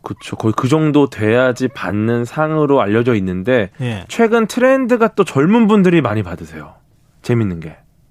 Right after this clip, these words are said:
Speaker 2: 그럼 그건 어떻게 그러면 주는 거예요?
Speaker 1: 그죠. 좀 특이하죠.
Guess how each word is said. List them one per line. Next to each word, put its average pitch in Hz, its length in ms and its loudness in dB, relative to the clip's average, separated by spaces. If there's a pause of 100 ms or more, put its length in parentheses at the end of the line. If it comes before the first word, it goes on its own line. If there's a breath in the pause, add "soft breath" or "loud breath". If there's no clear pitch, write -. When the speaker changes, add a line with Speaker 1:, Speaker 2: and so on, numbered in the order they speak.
(300)
Speaker 2:
그럼 208 180 0
그건 196 240 0
어떻게 143 720 -2
그러면 113 240 -10
주는 113 260 -10
거예요? 104 480 -12
Speaker 1:
그죠. 120 240 -2
좀 98 140 -4
특이하죠. 131 460 -2